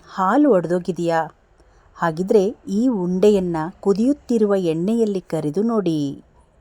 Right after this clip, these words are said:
ನೀವೇ ಆಶ್ಚರ್ಯ ಪಡುತ್ತೀರಿ. ಎಲ್ಲರಿಗೂ ನಮಸ್ಕಾರ, ನಮ್ಮ ಚಾನಲ್ಗೆ ನಿಮ್ಮೆಲ್ಲರಿಗೂ ಆತ್ಮೀಯವಾದ ಸುಸ್ವಾಗತ.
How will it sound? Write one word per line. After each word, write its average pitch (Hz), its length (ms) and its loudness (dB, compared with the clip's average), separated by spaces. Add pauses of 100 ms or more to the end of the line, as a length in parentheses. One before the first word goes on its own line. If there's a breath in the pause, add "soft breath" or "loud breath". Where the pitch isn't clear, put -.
(540 soft breath)
ನೀವೇ 175 400 0 (140)
ಆಶ್ಚರ್ಯ 180 560 -2
ಪಡುತ್ತೀರಿ. 156 840 -2 (680 soft breath)
ಎಲ್ಲರಿಗೂ 220 440 4
ನಮಸ್ಕಾರ, 226 500 0 (340)
ನಮ್ಮ 175 300 -2
ಚಾನಲ್ಗೆ 196 720 -4
ನಿಮ್ಮೆಲ್ಲರಿಗೂ 185 760 -2
ಆತ್ಮೀಯವಾದ 170 800 -6 (220)
ಸುಸ್ವಾಗತ. 160 720 -4